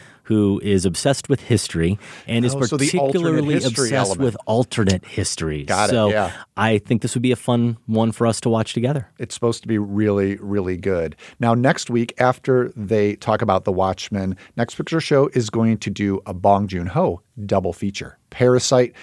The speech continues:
Speaker 2: which I think everyone in the world loves, and The Host, Bong's earlier film. The Host was my entry to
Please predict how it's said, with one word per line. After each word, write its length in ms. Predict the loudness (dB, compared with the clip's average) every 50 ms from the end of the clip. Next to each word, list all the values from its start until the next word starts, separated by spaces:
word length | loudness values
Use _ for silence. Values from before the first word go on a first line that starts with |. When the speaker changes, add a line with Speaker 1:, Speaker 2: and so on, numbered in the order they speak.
| -20 -20 -16 _ -4
Speaker 2:
which 340 | -2 -2 -4 -4 -12 -16 _ _ _ -8
I 60 | -6
think 140 | -4 -4 -4
everyone 440 | -4 -4 -2 -4 -4 -4 -6 -8 -12 -12 -8
in 100 | -8 -8
the 60 | -6
world 340 | -4 -4 -4 -4 -4 -4 -6 _ _ _ -4 0
loves, 380 | 0 0 0 0 -4 -6 -8 -10 -16 -20 -20 -12 -4
and 380 | 0 2 2 4 2 2 -2 -4 -10
The 220 | -8 -4 -2 -2
Host, 640 | -4 -4 -2 -2 -2 0 -2 -6 -10 -10 -12 -12 -8 0
Bong's 460 | 2 2 4 2 2 -2 -4 -6 -6 -4
earlier 340 | -2 0 0 2 0 -2 -2
film. 420 | -2 0 0 0 0 0 -4 -6 -8 _ -2
The 80 | 2
Host 280 | 2 2 2 2 -4 -6
was 120 | -4 -2
my 200 | -2 -2 -2 -2 -2
entry 440 | 0 -2 0 0 -2 -8 -8 -10 -14 _ _ _ _ -12
to 260 | -6 -4 -4 -4 -4